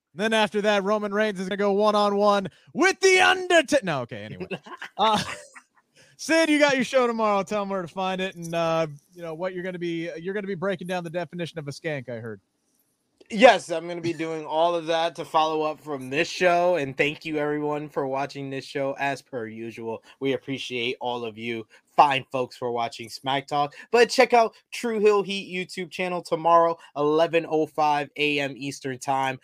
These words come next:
Speaker 2: We'll have special guest Steven Jensen of Fightful Wrestling. We're gonna be discussing the week that was, all the A E W and W W E contracts that are set to expire, as well as preview and predictions for N X T War Games on Sunday. So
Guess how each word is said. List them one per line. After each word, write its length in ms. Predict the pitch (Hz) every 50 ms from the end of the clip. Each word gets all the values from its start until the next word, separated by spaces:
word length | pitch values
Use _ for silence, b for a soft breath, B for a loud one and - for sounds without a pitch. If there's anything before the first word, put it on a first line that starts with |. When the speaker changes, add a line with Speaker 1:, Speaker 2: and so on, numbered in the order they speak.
| B B B
Speaker 2:
We'll 120 | 123 127
have 180 | 123 131 127 113
special 440 | - - - 147 143 - - 139 120
guest 380 | 107 131 131 127 127 - - b b b
Steven 560 | - - - - 180 185 175 156 160 147 143
Jensen 640 | 135 156 151 151 151 143 - - 156 147 143 143 -
of 260 | - 131 120 - - _ -
Fightful 540 | 147 147 147 - _ 147 139 127 123 117 120
Wrestling. 540 | 135 143 139 - - 147 151 147 147 143 b b b b
We're 140 | 135 135 135
gonna 140 | 139 135 127
be 100 | 131 127
discussing 540 | - - - 151 139 127 - - 131 135 123
the 80 | 120
week 260 | 110 110 127 135 131 _ -
that 180 | 117 117 110
was, 460 | 113 127 135 139 135 131 127 123 - - B B B
all 240 | - 131 139 143 143
the 180 | 123 127 123 - -
A 60 | 131
E 300 | 139 139 139 139 135 135
W 380 | 131 139 139 127 131 135 131 127 -
and 200 | 135 147 151 147
W 200 | 147 139 135 139
W 260 | 139 135 127 131 131
E 200 | 131 131 127 120 -
contracts 580 | - 139 131 131 127 - 139 131 127 123 -
that 120 | - 127 117
are 100 | 113 110
set 240 | - - 135 123 -
to 120 | - 123 113
expire, 600 | 110 - - - 143 143 151 151 156 151 147 - B B B
as 220 | B 143 147 135 143
well 260 | 156 170 180 175 165 -
as 240 | 151 156 147 143 -
preview 500 | _ - 196 202 196 180 180 190 190 180 -
and 160 | 160 160 147
predictions 580 | 139 139 131 139 135 - - 147 139 131 123 - _ _ _ -
for 100 | 147 135
N 180 | 135 135 131
X 180 | 127 120 - -
T 160 | - 127 117
War 260 | 110 113 110 113 110
Games 360 | 98 107 104 104 101 92 - -
on 220 | 123 113 110 101 -
Sunday. 480 | - 117 110 104 98 92 101 95 98 -
So 220 | - 98 98